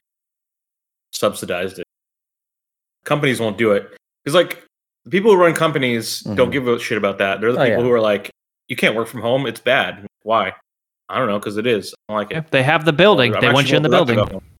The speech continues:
Speaker 2: Yeah.
Speaker 1: Yeah.
Speaker 2: I agree.
Speaker 1: I'm not
Speaker 2: They
Speaker 1: gonna
Speaker 2: wanna be
Speaker 1: make
Speaker 2: able
Speaker 1: the
Speaker 2: to
Speaker 1: best
Speaker 2: yell at you.
Speaker 1: decision.
Speaker 3: Yeah, I don't think it'll happen either, but, yeah.
Speaker 1: Oh, I think it'll happen. We'll just be dead.
Speaker 3: Yeah, exactly.
Speaker 2: <laughs>
Speaker 3: Okay.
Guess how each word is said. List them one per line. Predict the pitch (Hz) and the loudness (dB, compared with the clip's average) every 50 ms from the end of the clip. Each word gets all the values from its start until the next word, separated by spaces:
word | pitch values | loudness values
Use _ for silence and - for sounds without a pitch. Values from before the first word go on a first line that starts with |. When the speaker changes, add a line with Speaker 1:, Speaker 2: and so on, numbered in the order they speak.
| _ - | _ -6
Speaker 2:
Yeah. | 110 104 92 92 90 90 - _ _ _ _ - 113 98 87 - - - - | -2 -2 -2 -2 -4 -8 -12 _ _ _ _ -10 -10 -10 -10 -10 -14 -12 -8
Speaker 1:
Yeah. | 104 | -6
Speaker 2:
I | 101 | -6
agree. | 101 92 101 101 92 | -6 -6 -6 -6 -6
Speaker 1:
I'm | 85 | -8
not | - _ _ _ _ _ _ _ _ _ _ _ _ _ _ _ _ _ _ - | -10 _ _ _ _ _ _ _ _ _ _ _ _ _ _ _ _ _ _ -8
Speaker 2:
They | 160 | -6
Speaker 1:
gonna | 151 104 | -4 -2
Speaker 2:
wanna | 113 113 | 0 2
be | 120 | 2
Speaker 1:
make | 117 | 2
Speaker 2:
able | 107 104 | 2 2
Speaker 1:
the | 107 | 2
Speaker 2:
to | 101 | 2
Speaker 1:
best | 110 | 4
Speaker 2:
yell | 123 131 127 | 4 4 4
at | 113 | 4
you. | 107 101 | 2 -2
Speaker 1:
decision. | 98 92 90 - _ _ _ _ _ _ _ _ _ _ _ _ _ _ _ _ _ _ _ _ _ _ _ _ _ _ _ _ _ _ - | -6 -6 -10 -16 _ _ _ _ _ _ _ _ _ _ _ _ _ _ _ _ _ _ _ _ _ _ _ _ _ _ _ _ _ _ -20
Speaker 3:
Yeah, | 101 95 104 113 | -20 -14 -8 -6
I | 117 | -6
don't | 113 110 104 | -6 -6 -8
think | 110 104 | -10 -12
it'll | 104 107 104 | -10 -10 -8
happen | 104 107 110 107 113 107 | -6 -6 -6 -6 -6 -8
either, | 107 107 110 110 110 - _ - | -8 -8 -8 -8 -10 -12 _ -14
but, | 110 110 - _ _ _ _ _ _ _ _ _ - | -12 -12 -14 _ _ _ _ _ _ _ _ _ -14
yeah. | 123 123 - _ _ _ _ _ _ _ _ _ _ _ _ _ _ _ _ _ _ _ _ _ _ _ - | -14 -14 -16 _ _ _ _ _ _ _ _ _ _ _ _ _ _ _ _ _ _ _ _ _ _ _ -4
Speaker 1:
Oh, | - 202 | 0 2
I | 220 | 4
think | 240 233 | 4 4
it'll | 180 127 117 | 4 4 6
happen. | 113 135 117 113 117 117 117 | 6 6 4 2 0 -4 -4
We'll | 113 104 | -8 -8
just | 104 107 - - | -10 -12 -16 -14
be | - | -10
dead. | 95 98 110 98 - | -6 -4 -4 -2 0
Speaker 3:
Yeah, | 123 110 104 113 | 0 0 0 0
exactly. | 117 110 110 104 107 - - - - - - _ | -2 -2 -2 -4 -4 -6 -6 -10 -18 -20 -20 _
Speaker 2:
<laughs> | - | -20
Speaker 3:
Okay. | 117 - - - - | -20 -18 -8 -4 -4